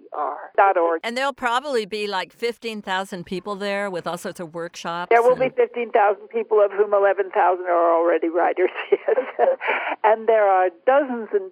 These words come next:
Speaker 1: dozens of panels about how to do this and how to do that and how to begin and how to go on, you know. And there will probably be panels, I may be on one, about the writing of elegy.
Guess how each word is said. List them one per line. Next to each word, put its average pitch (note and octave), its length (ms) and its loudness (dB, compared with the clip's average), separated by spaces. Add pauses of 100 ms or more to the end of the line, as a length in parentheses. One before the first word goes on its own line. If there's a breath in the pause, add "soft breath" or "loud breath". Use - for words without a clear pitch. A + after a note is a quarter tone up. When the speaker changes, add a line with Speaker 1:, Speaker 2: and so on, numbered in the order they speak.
(100)
Speaker 1:
dozens G#3 440 2
of E3 140 -2 (120)
panels F3 520 -2 (160)
about F#3 440 2
how G#3 220 2
to G3+ 120 -2
do G3 200 0
this F#3+ 260 2
and F3+ 120 -18
how F#3 160 0
to F3+ 100 -4
do F#3 200 -2
that F#3+ 260 2
and - 80 -18
how G#3 100 0
to F#3+ 140 -2
begin F#3+ 400 2
and F#3 160 -6
how F#3+ 180 -2
to F#3+ 80 0
go E3+ 260 2
on, F3 300 0 (180)
you F#3 140 -4
know. F3 240 0 (500 loud breath)
And G#3 280 2
there G#3+ 240 4
will A#3 320 2
probably G#3 640 0
be G3+ 220 0 (100)
panels, G3 460 0 (240)
I F#3+ 100 2
may G3 260 -2
be F#3 140 2
on F#3 300 -2
one, E3+ 320 -4
about F#3+ 340 0
the G3+ 80 -2
writing F3+ 380 0
of F3 100 -8
elegy. E3 560 -4